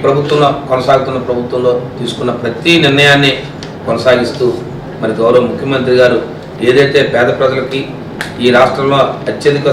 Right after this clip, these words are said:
శాతాన్ని ప్రజలకు ఏవైతే కావాల్సి ఉన్నాయో అవన్నీ కూడా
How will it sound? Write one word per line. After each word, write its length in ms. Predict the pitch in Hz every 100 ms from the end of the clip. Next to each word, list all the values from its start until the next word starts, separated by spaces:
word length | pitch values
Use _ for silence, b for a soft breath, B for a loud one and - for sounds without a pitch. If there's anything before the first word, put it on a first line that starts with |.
| -
శాతాన్ని 300 | 175 127 123
ప్రజలకు 320 | - 131 123 127
ఏవైతే 260 | 127 123 123 127
కావాల్సి 320 | 123 127 120 120
ఉన్నాయో 280 | 123 123 120 - - - - 110
అవన్నీ 340 | 131 127 151 139
కూడా 180 | - 165